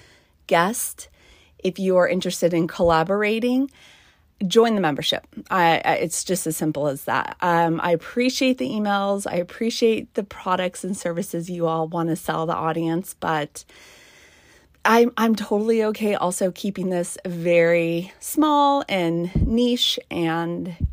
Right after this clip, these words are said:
really just kind of serving my listeners. So I appreciate all of the people that reach out and say, "Hey,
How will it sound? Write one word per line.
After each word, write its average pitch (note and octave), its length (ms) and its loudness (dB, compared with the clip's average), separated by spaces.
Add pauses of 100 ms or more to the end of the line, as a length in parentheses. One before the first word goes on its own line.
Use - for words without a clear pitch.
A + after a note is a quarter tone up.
(100)
really G3+ 280 2
just G3 200 -4
kind F3+ 220 -2
of E3+ 80 -4
serving E3 600 -4
my D#3+ 480 -4 (100)
listeners. - 760 -6
So D#3+ 640 0 (600)
I F3 140 2
appreciate F3 800 0
all E3+ 180 2
of E3+ 220 -2
the D#3 420 2
people F3+ 240 0
that E3 160 2
reach E3 260 -4
out E3+ 140 0
and E3+ 160 -2
say, G3+ 160 -2
"Hey, G3 540 0